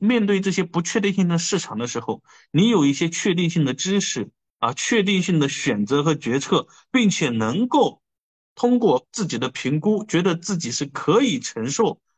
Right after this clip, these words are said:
短期内的不确定，不确定性，啊，去追求长期最后那个均值回归的理财效果，那你就把自己，啊，坚定好。你只有坚定好之后，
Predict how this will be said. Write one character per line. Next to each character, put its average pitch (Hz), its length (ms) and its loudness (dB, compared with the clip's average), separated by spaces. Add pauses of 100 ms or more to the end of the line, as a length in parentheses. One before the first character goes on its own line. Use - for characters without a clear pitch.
(160)
短 - 240 2
期 - 160 -6
内 160 140 0
的 120 80 -2
不 117 120 -8
确 117 160 -2
定， 123 280 -4 (200)
不 131 120 -2
确 151 100 -4
定 135 180 0
性， 120 220 -6 (460)
啊， 120 160 0
去 131 180 -4
追 165 240 2
求 131 240 -2
长 127 320 -2
期 220 320 -2 (260)
最 - 160 2
后 139 160 0
那 131 200 2
个 113 280 0
均 190 320 2
值 151 220 -2
回 151 300 0
归 269 260 2
的 143 220 2 (420)
理 123 160 0
财 - 140 -6
效 120 180 0
果， 98 180 -8 (520)
那 139 180 0
你 101 220 -2
就 117 100 -4
把 107 180 0
自 113 200 -8
己， 95 240 -10 (260)
啊， - 160 -16 (500)
坚 139 240 0
定 117 140 -2
好。 - 160 -12 (480)
你 131 140 0
只 156 80 2
有 180 80 6
坚 170 180 0
定 175 140 2
好 104 120 0
之 123 120 -2
后， - 280 -2